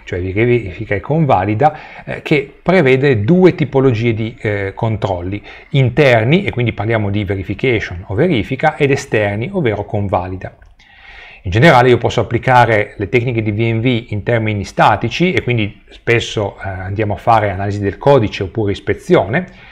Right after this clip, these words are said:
oppure in maniera dinamica, e quindi qui, eh, andiamo a utilizzare quello che è il test. Eh,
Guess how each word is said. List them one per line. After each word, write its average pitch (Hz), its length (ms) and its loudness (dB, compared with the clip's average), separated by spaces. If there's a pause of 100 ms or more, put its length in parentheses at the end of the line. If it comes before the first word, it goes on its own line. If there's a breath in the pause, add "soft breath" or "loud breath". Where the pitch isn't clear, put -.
(220 loud breath)
oppure 135 380 2
in 123 40 0
maniera 110 260 0
dinamica, 117 520 0
e 202 80 -2
quindi 120 360 -2
qui, 120 320 -2 (120)
eh, 110 140 -10
andiamo 120 420 0
a 113 60 2
utilizzare 113 520 -2
quello 98 240 -4
che 92 140 -6
è - 20 -4
il 92 140 -4
test. - 400 -12 (1000 loud breath)
Eh, 127 140 -12